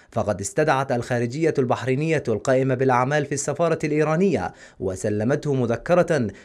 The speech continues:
بقطع العلاقات الدبلوماسية مع بلاده، وأمهلت البعثة الدبلوماسية لمغادرة المنامة، كما استدعت الخرطوم سفيرها في طهران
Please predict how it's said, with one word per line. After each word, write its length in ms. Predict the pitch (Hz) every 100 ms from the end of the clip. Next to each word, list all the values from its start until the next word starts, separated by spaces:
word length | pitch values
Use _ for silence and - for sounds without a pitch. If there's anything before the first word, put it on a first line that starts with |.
| -
بقطع 420 | 202 214 262 196
العلاقات 520 | 139 117 127 - 190
الدبلوماسية 840 | 175 131 127 123 120 117 175 165 147
مع 160 | 131 117
بلاده، 460 | 127 185 170 104 - - - -
وأمهلت 600 | 95 101 131 135 135 -
البعثة 500 | 127 139 147 143 143
الدبلوماسية 800 | 127 135 135 135 131 180 180 160
لمغادرة 640 | 143 131 123 123 127 165 -
المنامة، 500 | 147 143 180 196 117 - - - -
كما 160 | 233
استدعت 440 | 233 277 247 185 165
الخرطوم 520 | 151 151 143 190 180
سفيرها 500 | 175 147 190 170 160
في 140 | 170
طهران 580 | 175 143 165 202 120 95